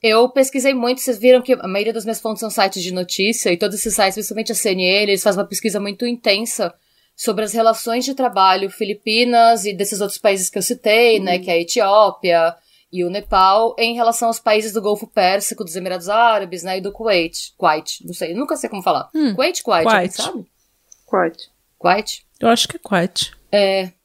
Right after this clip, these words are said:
Speaker 1: os escritórios, é, a embaixada, na verdade, da, das Filipinas no Kuwait,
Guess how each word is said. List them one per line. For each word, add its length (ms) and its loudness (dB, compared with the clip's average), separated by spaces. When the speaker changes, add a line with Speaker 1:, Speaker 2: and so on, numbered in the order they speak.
Speaker 1:
os 200 4
escritórios, 1000 -2
é, 460 2
a 100 2
embaixada, 680 0
na 80 -8
verdade, 580 -4
da, 200 -4
das 280 0
Filipinas 720 -2
no 140 -8
Kuwait, 640 0